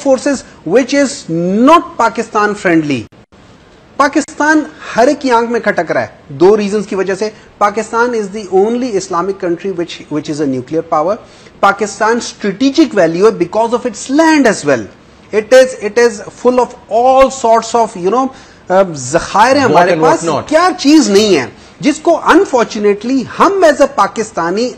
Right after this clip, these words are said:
Speaker 1: आज तक explore ना कर सके। क्यों नहीं कर सके, ये एक बहुत बड़ा अलग question है, ठीक है? लेकिन मैं as a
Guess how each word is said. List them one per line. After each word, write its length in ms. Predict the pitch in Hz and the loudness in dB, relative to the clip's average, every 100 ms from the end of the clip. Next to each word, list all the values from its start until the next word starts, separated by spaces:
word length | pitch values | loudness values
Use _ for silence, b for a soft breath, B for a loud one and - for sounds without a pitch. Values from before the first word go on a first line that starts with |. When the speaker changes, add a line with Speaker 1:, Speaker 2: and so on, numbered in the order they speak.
| - | -4
Speaker 1:
आज 260 | 185 254 262 - | 0 2 0 -4
तक 160 | 208 214 - | -4 -4 -10
explore 480 | 190 - - 208 202 | -14 -12 -4 -2 -2
ना 200 | 170 202 | -2 -2
कर 160 | 202 | -4
सके। 300 | 185 208 208 | -10 -10 -10
क्यों 280 | 202 - 208 | -12 -10 -4
नहीं 120 | 233 | -4
कर 140 | 262 254 | 0 -2
सके, 320 | - 240 269 269 B B B - | -2 -2 0 -2 B B B -6
ये 240 | 247 269 294 | 0 2 2
एक 160 | 196 | 2
बहुत 140 | 180 175 | 0 2
बड़ा 200 | 190 208 | 0 0
अलग 380 | - 170 190 | 0 0 2
question 500 | 196 - 156 - 147 | 0 -4 -6 -4 -6
है, 80 | 120 | -6
ठीक 220 | 113 151 | -8 -2
है? 180 | 254 - B B B | -2 -2 B B B
लेकिन 280 | 175 233 339 | -2 2 2
मैं 500 | 214 151 254 359 269 | 2 0 0 0 -2
as 100 | 240 | -2
a 100 | 262 | -4